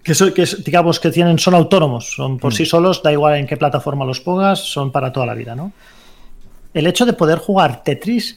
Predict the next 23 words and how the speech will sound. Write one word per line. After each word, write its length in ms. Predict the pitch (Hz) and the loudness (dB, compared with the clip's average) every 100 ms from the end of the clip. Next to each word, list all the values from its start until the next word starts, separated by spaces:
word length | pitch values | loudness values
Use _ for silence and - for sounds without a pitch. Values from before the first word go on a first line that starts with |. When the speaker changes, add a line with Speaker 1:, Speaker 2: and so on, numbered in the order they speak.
| - | -18
Speaker 1:
que 120 | - 151 | -2 2
no 160 | 165 | 4
requería 500 | 202 208 165 170 175 | 2 2 2 2 2
de 120 | 147 143 | 2 0
ningún 400 | 139 135 165 165 | -2 -2 -2 0
prodigio 480 | 151 139 160 - 127 | 0 0 -4 -6 -6
técnico, 680 | - 160 139 123 - - _ _ _ _ _ _ _ | -6 -4 -6 -6 -12 -20 _ _ _ _ _ _ _
el 180 | 143 147 | -8 -4
que 120 | 151 | 0
no 100 | 151 | 2
requería 480 | 180 196 165 175 180 | 2 2 0 2 2
de 140 | 151 | 0
colores, 500 | - 139 160 127 113 - | -2 0 2 0 -6 -6
que 120 | 139 | 0
no 100 | 170 | 2
requería 400 | 190 - 175 160 | 2 0 2 0
de 80 | 139 | 2
nada, 460 | 151 143 135 214 - _ _ _ _ _ _ _ _ _ _ - _ _ _ _ _ _ | 2 2 0 -6 -12 _ _ _ _ _ _ _ _ _ _ -20 _ _ _ _ _ _
es 180 | 180 208 | 0 2
lo 100 | 202 | 2
que 160 | 175 | 2
para 300 | 175 160 156 | 4 4 4
mí 520 | 156 165 170 165 156 | 4 4 4 2 -4